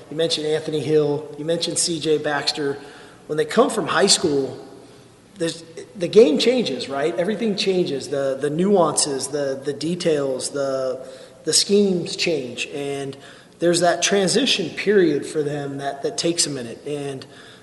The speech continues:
uh, like, like all three of these guys, I really credit because we haven't, you know,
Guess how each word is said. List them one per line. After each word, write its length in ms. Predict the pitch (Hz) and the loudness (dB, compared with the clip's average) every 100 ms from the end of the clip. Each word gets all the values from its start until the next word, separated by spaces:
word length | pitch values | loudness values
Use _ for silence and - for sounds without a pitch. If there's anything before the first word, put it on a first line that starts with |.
| - 143 | -16 -8
uh, 140 | 156 | -4
like, 320 | 175 220 - 165 | 4 4 4 -2
like 160 | 165 160 | -2 6
all 200 | 202 262 | 8 8
three 280 | 233 220 208 | 6 2 2
of 40 | |
these 180 | 170 - | 2 0
guys, 320 | 175 165 139 | 0 0 2
I 80 | 165 | 2
really 260 | 214 175 | 4 2
credit 420 | 165 - 165 127 - | 0 0 0 0 -6
because 460 | 139 165 151 - | -2 2 2 0
we 220 | 165 233 | -2 2
haven't, 440 | 202 196 160 151 139 - - - - - | 4 4 2 -2 -4 -14 -16 -20 -20 -10
you 120 | 151 | -6
know, 220 | 131 123 | -6 -8